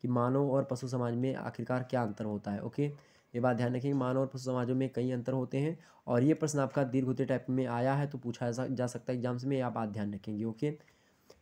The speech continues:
मानव और पशु समाज में कई प्रकार के अंतर होते हैं। ओके, अब कौन कौन से अंतर होते हैं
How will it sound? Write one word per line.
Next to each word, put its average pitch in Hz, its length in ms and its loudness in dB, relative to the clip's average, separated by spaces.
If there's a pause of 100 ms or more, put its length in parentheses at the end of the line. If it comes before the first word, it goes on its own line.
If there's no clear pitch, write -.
मानव 120 240 2
और 143 100 2
पशु 143 180 -6
समाज 131 300 0
में 143 80 2
कई 143 180 2
प्रकार 127 320 -2
के 123 120 -4
अंतर 113 220 -4
होते 104 260 -4
हैं। 101 180 -8 (160)
ओके, 131 200 -2 (460)
अब 113 80 -6
कौन 139 220 4
कौन 143 160 2
से 143 120 -2
अंतर 139 200 -2
होते 139 280 0
हैं 147 220 -4